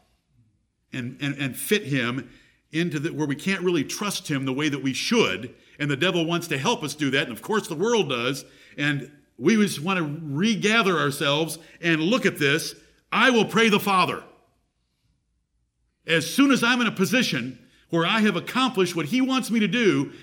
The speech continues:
and I know I'll have his ear, and he will give me anything I ask for, I'm gonna pray for you. So hold on, guys. If you love me, keep my commandments. I'm gonna pray for you, and everything's gonna be fine.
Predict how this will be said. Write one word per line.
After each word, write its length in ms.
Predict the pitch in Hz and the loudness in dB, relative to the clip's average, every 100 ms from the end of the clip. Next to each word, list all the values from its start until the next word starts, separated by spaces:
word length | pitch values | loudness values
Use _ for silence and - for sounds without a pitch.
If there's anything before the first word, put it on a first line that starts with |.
| - | -4
and 140 | 175 | 0
I 100 | 165 | 2
know 240 | 165 220 233 | 2 4 4
I'll 160 | 196 | 2
have 240 | 165 233 196 | 2 2 4
his 180 | 240 | 2
ear, 440 | 185 247 131 143 - - - | 4 2 2 0 -6 -8 -2
and 100 | 151 | 2
he 160 | 220 | 4
will 120 | 214 | 4
give 260 | 165 220 165 | 4 2 4
me 160 | 214 196 | 2 4
anything 400 | 240 240 247 226 | 2 2 2 2
I 140 | 208 | 2
ask 320 | 220 247 220 | 2 0 -2
for, 400 | - 165 165 170 - - | 0 2 2 0 -8 -2
I'm 120 | 220 | 2
gonna 140 | 226 | 2
pray 240 | - 220 247 | 2 4 4
for 240 | 208 190 | 4 4
you. 220 | 170 95 - - _ _ _ _ _ | 4 0 -6 -20 _ _ _ _ _
So 200 | - 185 | 0 4
hold 300 | 147 269 277 | 6 6 6
on, 300 | 254 214 175 | 6 6 4
guys. 500 | 160 156 175 214 214 - - _ _ | 4 4 4 4 0 -8 -20 _ _
If 160 | 202 208 | 2 4
you 100 | 247 | 4
love 240 | 269 254 | 6 4
me, 320 | 160 156 175 - | 4 2 0 -8
keep 240 | - 262 226 | 4 4 6
my 160 | 240 | 2
commandments. 600 | 233 220 226 214 202 208 - - | 2 4 4 4 4 0 -8 -4
I'm 160 | 202 247 | 0 2
gonna 140 | 226 | 2
pray 280 | - 233 254 | 0 2 2
for 240 | - 202 | 4 4
you, 100 | 185 | 4
and 80 | 165 | 4
everything's 440 | 202 196 220 208 143 | 2 2 2 2 2
gonna 180 | 202 | 2
be 100 | 185 | 2
fine. 540 | 175 208 185 127 87 | 0 2 2 2 0